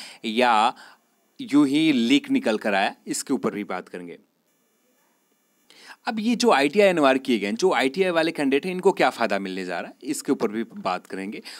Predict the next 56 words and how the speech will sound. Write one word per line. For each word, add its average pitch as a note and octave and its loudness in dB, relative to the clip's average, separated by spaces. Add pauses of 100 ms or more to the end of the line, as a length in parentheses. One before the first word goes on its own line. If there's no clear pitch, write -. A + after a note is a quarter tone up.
(120)
और B2 -4
जो F#3 4
रिक्रूटमेंट D3 0
चल A2 0
रही F2+ -8
है E2 -14
अभी, F2+ -12 (260)
दो, G#2+ 2 (420)
एक C#3 0
तो C#3+ -2
पूरे C#3+ 2
हो C#3+ 6
गए, A#2+ -2 (240)
एक C3 -2
आरआरसी C#3+ 0
ज़ीरो C3 4
वन C3 2
दो B2 2
हज़ार A#2+ 2 (180)
उन्नीस C3+ 2
रिक्रूटमेंट A#2 -4
लेवल A2+ 0
वन A#2+ -2
की A#2+ -10
पोस्ट - -6 (340)
जो B2+ 0
चले, D#3 0
इसके G3 -2
ऊपर F3+ 2
क्या C3 2
प्रभाव G#2 -2
पड़ेगा, G#2 -6 (240)
ये B2+ 2
भी B2 0
हम G#2+ -2
लोग F#2 -6
बात F2 -8
करेंगे। F#2+ -16
चलिए D#3+ -6
इस C3 -6
वीडियो G#2 0
को G2+ -6
स्टार्ट F2 -10
करते F2+ -14
हैं। G#2+ -12
स्टार्ट C3+ -6
करने D3+ -6
से - -10
पहले C3+ -4
यदि G#2 -6
आप A2+ -2
हमारे B2 -8
चैनल A#2+ -8
पर A2+ -8
नए G2+ -6
हैं C3+ -10